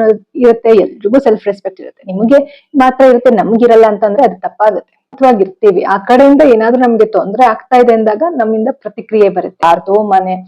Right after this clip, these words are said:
ಅಲ್ಲಿ ನಾವು ಹೋಗಿ ಎಷ್ಟು ದೊಡ್ಡ ದೊಡ್ಡ ಮನೆ, ಅಲ್ಲಿ ಕೆಲ್ಸದವ್ರ ತರ, ಅದು ನಾನ್ ಸ್ಕೂಲ್ಗೆ ಹೋಗ್ತಿದ್ದಂತ ಹುಡುಗಿ, ಅಂದ್ರೆ ಭಾವನೆಗೂ ಕೂಡ ನಾನು ಸ್ಪಂದಿಸ್ತೀನಿ, ಸ್ಪಂದಿಸ್ತೀನಿ. ಅದೇ ನಮ್ಮ ಭಾವನೆಗಳಿಗೆ ಬೇರೆಯವರು ಸ್ಪಂದಿಸ್ತಾರೆ, ನಾವು ಸಣ್ಣವ್ರು ಇರುವಾಗ ಎನರ್ಜಿ ಹೋಗ್ಬೇಕೇ ಹೊರತು ನೆಗೆಟಿವ್ ಎನರ್ಜಿ ಹೋಗೋದು ನನಗೆ ಇಷ್ಟ ಇಲ್ಲ.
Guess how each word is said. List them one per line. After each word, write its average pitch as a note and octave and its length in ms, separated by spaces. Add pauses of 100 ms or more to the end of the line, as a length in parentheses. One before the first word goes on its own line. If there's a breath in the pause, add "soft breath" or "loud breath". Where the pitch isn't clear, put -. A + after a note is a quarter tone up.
(280 soft breath)
ಅಲ್ಲಿ A3 320
ನಾವು G3 360
ಹೋಗಿ F#3 720
ಎಷ್ಟು A3+ 300
ದೊಡ್ಡ F#3 220
ದೊಡ್ಡ G#3+ 180
ಮನೆ, F#3 280
ಅಲ್ಲಿ F#4 360
ಕೆಲ್ಸದವ್ರ A#3 420
ತರ, A#3 160
ಅದು F3+ 140
ನಾನ್ F3+ 160
ಸ್ಕೂಲ್ಗೆ A#3 300
ಹೋಗ್ತಿದ್ದಂತ F#3+ 580
ಹುಡುಗಿ, - 340
ಅಂದ್ರೆ - 400
ಭಾವನೆಗೂ C4+ 540
ಕೂಡ D4 200
ನಾನು C4+ 460
ಸ್ಪಂದಿಸ್ತೀನಿ, A#3+ 580
ಸ್ಪಂದಿಸ್ತೀನಿ. A3 460
ಅದೇ C#4+ 140
ನಮ್ಮ G#3 280
ಭಾವನೆಗಳಿಗೆ C#4+ 460
ಬೇರೆಯವರು C4+ 360
ಸ್ಪಂದಿಸ್ತಾರೆ, G#3+ 520
ನಾವು E3+ 280
ಸಣ್ಣವ್ರು B3+ 420
ಇರುವಾಗ B3 240
ಎನರ್ಜಿ A3+ 180
ಹೋಗ್ಬೇಕೇ F#3+ 460
ಹೊರತು F#3 640
ನೆಗೆಟಿವ್ F#3+ 360
ಎನರ್ಜಿ G3+ 340
ಹೋಗೋದು F3+ 380
ನನಗೆ G#3+ 320
ಇಷ್ಟ - 300
ಇಲ್ಲ. - 220